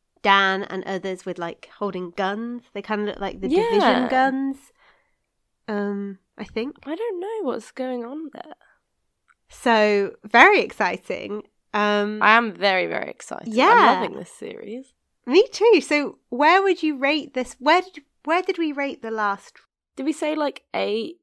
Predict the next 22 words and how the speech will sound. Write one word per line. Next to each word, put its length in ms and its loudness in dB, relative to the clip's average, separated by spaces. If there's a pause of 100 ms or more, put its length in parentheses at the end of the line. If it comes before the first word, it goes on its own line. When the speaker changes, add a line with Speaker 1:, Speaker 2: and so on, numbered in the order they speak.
(340)
Speaker 2:
point 260 -8
five? 360 -8 (960)
Speaker 1:
I 40 -4
think 460 -6
we 180 -4
said 420 -8 (220)
eight 280 -8
point 320 -12 (360)
five. 720 -6 (440)
How 300 2
would 180 -6
you 120 -4
rate 240 -2
this 280 -6
one? 340 -16 (720)
Speaker 2:
I 160 4
don't 260 2
know. 720 -4 (800)
I'm 80 4
honestly 320 6
not 220 4
sure. 440 -2